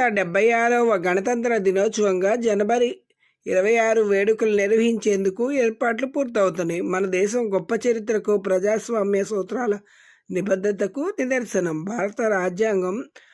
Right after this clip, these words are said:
అమల్లోకి వచ్చిన రోజుగా గణతంత్ర దినోత్సవాన్ని నిర్వహించుకుంటాం. జనవరి ఇరవై ఆరు వచ్చిందంటే ప్రతి చోట దేశభక్తి వెలువరిస్తుంది. పంతొమ్మిది వందల యాభైలో భారతదేశం ప్రజాస్వామ్య దేశంగా అవతరించిన రోజును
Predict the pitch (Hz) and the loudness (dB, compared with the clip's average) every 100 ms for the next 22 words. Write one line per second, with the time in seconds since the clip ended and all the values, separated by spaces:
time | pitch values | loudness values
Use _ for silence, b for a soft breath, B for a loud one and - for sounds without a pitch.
0 | B B 208 180 240 269 269 254 208 190 | B B -6 -2 0 0 0 0 0 0
1 | 190 185 180 175 180 220 277 220 226 247 | 0 2 0 0 -2 -2 0 0 0 0
2 | 254 262 240 233 240 226 220 208 233 269 | -2 0 0 0 0 0 0 0 0 -2
3 | 269 262 247 214 - 196 175 165 170 170 | 0 2 0 -2 -2 -4 -2 -4 -2 -2
4 | 196 240 226 214 226 233 220 202 196 220 | 0 2 2 4 4 2 2 0 0 -4
5 | 220 208 190 214 233 330 - B B B | -2 -2 0 0 0 -2 -8 B B B
6 | - 208 202 202 233 226 339 320 226 226 | -6 -4 -2 -2 0 0 0 0 0 0
7 | 254 247 240 247 214 214 226 220 - 185 | -2 -2 0 0 2 2 2 0 -4 -6
8 | 165 175 196 b b b - 185 202 240 | -4 -6 -10 b b b -8 -4 -2 0
9 | 254 240 214 202 220 220 208 220 196 185 | 0 0 0 2 2 4 4 2 0 0
10 | 196 208 233 - 208 196 185 226 214 220 | 0 0 0 0 -4 0 0 0 -2 -2
11 | 208 202 190 190 190 185 202 247 240 233 | 0 0 2 0 0 -2 0 0 -2 -2
12 | 240 233 226 208 196 196 208 214 311 | -2 0 0 0 0 0 0 0 -4